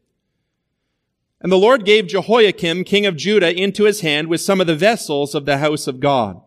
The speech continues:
He brought them into the land of Shinar to the house of his God and placed the vessels in the treasury of his God.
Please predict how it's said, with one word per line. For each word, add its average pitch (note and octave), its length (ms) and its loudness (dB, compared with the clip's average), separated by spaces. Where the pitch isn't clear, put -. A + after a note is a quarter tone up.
He D#3+ 120 -4
brought F3 280 2
them G#3 140 2
into F3+ 200 -2
the E3 80 4
land F3+ 300 2
of D#3+ 100 -2
Shinar F#3+ 500 2
to F3 120 -4
the D#3 80 0
house F#3+ 300 2
of F#3+ 60 -2
his E3 140 0
God F3+ 300 2
and D#3 120 -4
placed G#3+ 340 0
the F3+ 40 -4
vessels D#3+ 540 0
in D#3 100 0
the D3+ 80 -2
treasury D#3 520 0
of C#3+ 60 -2
his C3 140 -2
God. D3 360 0